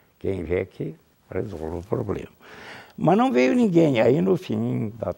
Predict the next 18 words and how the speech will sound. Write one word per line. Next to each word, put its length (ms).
o 220
expediente 500
terminava 540
às 80
seis 300
horas, 280
eu 80
mandei 320
convocar 640
os 180
chefes 380
de 40
serviço, 800
os 160
secretários, 880
chefes 360
de 140
divisão, 760